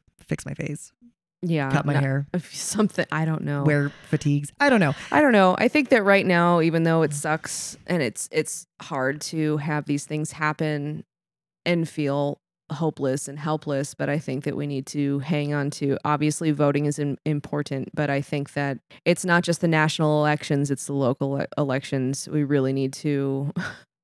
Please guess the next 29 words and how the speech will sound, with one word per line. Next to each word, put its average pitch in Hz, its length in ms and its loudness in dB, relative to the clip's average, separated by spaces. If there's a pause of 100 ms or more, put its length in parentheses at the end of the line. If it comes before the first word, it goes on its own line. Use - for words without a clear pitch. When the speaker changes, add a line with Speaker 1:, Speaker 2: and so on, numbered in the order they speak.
(280)
Speaker 1:
Yeah. 156 160 2
Speaker 2:
be 185 140 8
very 180 300 6
active 160 760 2
in 156 160 0
our, 143 220 0
in 151 180 -4
our 151 140 0
local 147 400 2
elections 139 720 -2
and 135 520 -6 (680)
try 143 280 0
to 143 460 0
purge 135 420 0
these 135 200 -2
people 139 380 0
who 143 120 -2
want 143 260 0
to 151 120 -4
push - 440 -2
through 147 680 0 (100)
these 147 280 -2 (340)
really, 135 440 0 (320)
you 151 140 -2
know, 127 160 0
extreme 156 600 -2
bills 147 480 2
through 135 280 -2
undre-, 143 240 0